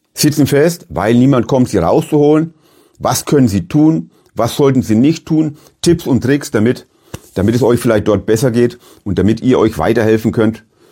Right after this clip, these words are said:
ja, weil dort eben die Kacke am Dampfen ist. Ja? Ich weise nochmal darauf hin, wie ihr mich vielleicht supporten könnt. Ich biete euch meine Hilfe an, durch meine Experience in oder aus Krisengebieten,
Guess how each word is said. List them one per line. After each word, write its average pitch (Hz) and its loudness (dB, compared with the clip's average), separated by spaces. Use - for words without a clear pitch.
ja, 71 -4
weil 101 0
dort 101 0
eben 101 2
die 90 -2
Kacke 92 -2
am 85 0
Dampfen 69 -6
ist. - -12
Ja? 101 -4
Ich 98 0
weise 113 0
nochmal 127 0
darauf 104 -2
hin, 143 2
wie 127 -2
ihr 120 4
mich 113 2
vielleicht 92 -4
supporten 87 -6
könnt. - -2
Ich 101 -2
biete 120 2
euch 104 2
meine 92 0
Hilfe 95 0
an, 120 -2
durch 95 -2
meine 82 0
Experience 104 -2
in 82 0
oder 73 -6
aus 92 -2
Krisengebieten, 104 -2